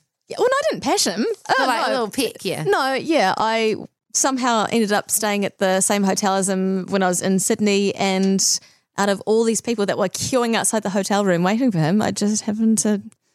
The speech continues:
Speaker 1: I don't know, I ended up linking arms with him, and we were just hanging out by the lifts,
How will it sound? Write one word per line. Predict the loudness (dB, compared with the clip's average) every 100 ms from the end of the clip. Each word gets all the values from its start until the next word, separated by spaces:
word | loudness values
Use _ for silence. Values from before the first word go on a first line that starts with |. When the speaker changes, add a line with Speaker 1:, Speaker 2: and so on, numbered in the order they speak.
| _ _ _ _ _
Speaker 1:
I | 0
don't | 2
know, | 4 2
I | 2 2
ended | 2
up | 2
linking | 0 0 0
arms | 0 0
with | -2 -2
him, | 0
and | 2
we | 2
were | 0
just | -2
hanging | 0 2
out | 2 0
by | 0
the | 2
lifts, | 2